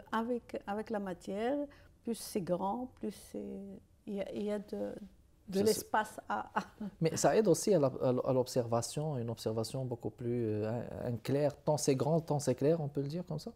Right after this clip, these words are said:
Speaker 1: Euh, il, il en-, il enveloppe.
Speaker 2: Il enveloppe, voilà. Donc,
Speaker 1: Ah.
Speaker 2: c'est, c'est, c'est, c'est quelque chose qui est,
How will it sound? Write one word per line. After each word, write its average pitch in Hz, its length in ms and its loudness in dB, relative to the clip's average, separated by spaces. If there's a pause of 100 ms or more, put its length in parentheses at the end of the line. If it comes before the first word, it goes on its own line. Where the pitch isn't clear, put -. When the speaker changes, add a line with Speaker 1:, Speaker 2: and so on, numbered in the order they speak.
(220)
Speaker 1:
Euh, 214 200 -2
il, 254 480 4
il 247 80 6
en-, 247 220 0
il 247 180 4
enveloppe. 240 460 4 (140)
Speaker 2:
Il 139 140 6
enveloppe, 131 220 6
voilà. 127 280 6
Donc, 120 220 4
Speaker 1:
Ah. - 40 2
Speaker 2:
c'est, 120 220 6
c'est, 123 180 2
c'est, 117 220 0
c'est 117 120 0
quelque 113 200 0
chose 135 180 2
qui 127 220 2
est, 131 80 2